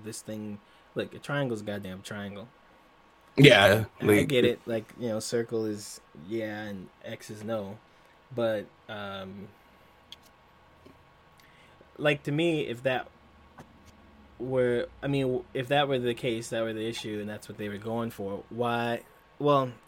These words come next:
Speaker 1: and I guess they think blue is yes and Western and red is no and what, I don't know. They, they should, they,
Speaker 2: Yeah,
Speaker 1: they
Speaker 2: I
Speaker 1: shot
Speaker 2: don't know.
Speaker 1: themselves in the foot years ago doing that in the first place. It's stupid.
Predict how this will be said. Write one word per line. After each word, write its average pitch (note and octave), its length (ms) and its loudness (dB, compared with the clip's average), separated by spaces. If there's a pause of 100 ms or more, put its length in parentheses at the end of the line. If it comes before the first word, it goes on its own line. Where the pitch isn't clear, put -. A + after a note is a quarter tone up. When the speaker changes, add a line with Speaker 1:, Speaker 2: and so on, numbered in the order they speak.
Speaker 1:
and C3+ 160 0
I B2+ 140 -2
guess C3+ 240 0
they C3 80 0
think A#2+ 300 -4
blue C3 300 0
is A#2 120 -2
yes A#2+ 300 -2
and A2 320 -6 (840)
Western G#2 600 -6
and G2 260 -10 (720)
red A#2 360 -2
is G#2+ 140 -6
no A2 520 -2
and G#2 140 -8
what, G2+ 220 -12
I A#2+ 60 -12
don't A#2+ 200 -8
know. F#2+ 140 -12 (120)
They, C#3 100 -4
they D3 160 0
should, D3 220 -2 (180)
they, C#3+ 160 10
Speaker 2:
Yeah, B2+ 200 12
Speaker 1:
they A2 60 12
Speaker 2:
I - 20 12
Speaker 1:
shot A2+ 100 12
Speaker 2:
don't G#2+ 140 12
know. G#2 120 4
Speaker 1:
themselves C3+ 220 4
in B2 60 -2
the A#2+ 60 -2
foot B2+ 220 -2
years A#2 260 -2
ago G#2+ 200 -6
doing G#2+ 240 -6
that G#2 100 -12
in G2 80 -16
the G2+ 60 -14
first G2+ 300 -14
place. F2+ 180 -16
It's - 140 -16
stupid. G#2 400 -10